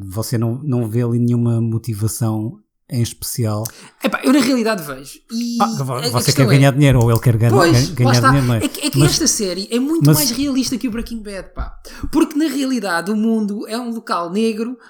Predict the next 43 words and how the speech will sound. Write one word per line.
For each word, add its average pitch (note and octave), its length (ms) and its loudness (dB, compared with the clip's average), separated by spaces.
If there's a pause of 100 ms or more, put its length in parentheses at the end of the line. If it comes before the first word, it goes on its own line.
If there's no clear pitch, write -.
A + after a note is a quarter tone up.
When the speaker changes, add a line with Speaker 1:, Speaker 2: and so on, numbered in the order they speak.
(120)
Speaker 2:
mal B3 220 -2
fotografado G3+ 880 -6 (300)
e A#3 160 0
opressivo A#3+ 540 0
como C4 200 0
os B3+ 80 2
Ozarks. B3 760 -6 (260)
Percebes? G3+ 300 -6
Speaker 1:
Se B2 120 2
Speaker 2:
É B2 60 6
Speaker 1:
você, D4 60 6
Speaker 2:
isso - 120 0
que C3 60 6
eu C3+ 60 6
Speaker 1:
você E3+ 120 4
que B2 80 4
Speaker 2:
acho. C3+ 120 8
Speaker 1:
anda C3 100 8
no C3+ 60 8
Instagram, A2 580 4 (340)
sabe - 280 -4
que - 60 -2
não A#2+ 120 2
é - 20 0
verdade. A2+ 300 -6 (420)
Speaker 2:
Não, C4+ 320 -2
lá, F3+ 200 -6
o F3 60 -8
Instagram F#3 400 -4
é - 20 -4
falso, G#3+ 380 -4
o - 20 -8
Instagram F3+ 300 -6
mente, G3+ 400 -4
Speaker 1:
Claro F#3+ 220 -4
Speaker 2:
toda D#3+ 80 -8
a - 20 -8
Speaker 1:
que G#2 60 -4
Speaker 2:
gente F2 100 -2
Speaker 1:
é, - 20 -2
Speaker 2:
sabe F#3+ 140 -4
Speaker 1:
claro F#3+ 140 -2
Speaker 2:
disso. F#3+ 140 -6